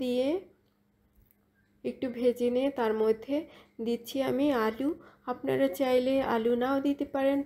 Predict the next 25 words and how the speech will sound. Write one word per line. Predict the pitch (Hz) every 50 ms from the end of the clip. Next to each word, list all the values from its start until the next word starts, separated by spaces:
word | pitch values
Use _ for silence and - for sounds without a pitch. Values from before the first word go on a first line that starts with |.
| - -
তো | 254 240 226 -
আলু | 220 226 262 269 269 269
ভাজার | 262 269 262 277 277 269 277 277
জন্য | 277 269 277 262 247
লবণ | 233 233 233 262 285 277 269 277
হলুদ | 269 247 240 240 247 226 233 -
দিয়েছি | 247 247 254 254 - - 285 262 262
একটু, | - _ - 339 - - - - - - _ - -
আলুগুলো | 233 233 233 247 254 240 247 254 240 247 294 381 - - - - _ - 269
লাল | 269 269 277 277 277 - -
করে | 285 285 277 285 269 277
ভেজে | - 277 262 254 - 262 254 254
নেব। | 262 262 262 262 302 381 440 - - _ _ _ _ _ _ _ _ _ _ _ -
তো | 277 254 269 247
ভাজা | 262 262 254 247 - 277 277 269 262
আমার | 269 262 269 277 277 - -
শেষ, | 330 349 349 339 - - - - 247
এখন | 254 254 302 277 277 - -
তুলে | 277 269 262 277 277 269
নিচ্ছি | 269 254 247 - - - - - 285 285 339 - - - - - - - - 247
আলুগুলো। | 247 247 254 254 240 254 247 247 247 277 339 403 - - _ - - - _ _ _ _ _ _ _ _ _ _ _ _ _ _ _ _ _ _ _ _ _ _ _ _ _ _ _ _ _ _ _ _ _ _ _ -
এরপরে | 269 269 269 - - 269 269 285 247 254
দিয়ে | 254 254 254 254 254
দিচ্ছি | 254 262 254 - - - - 277 277 311 339 339 - - - - _ _ _ _ _ _ _ _ _ _ _ _ _ _ _ _ _
কুচানো | - 254 247 - 277 262 262 269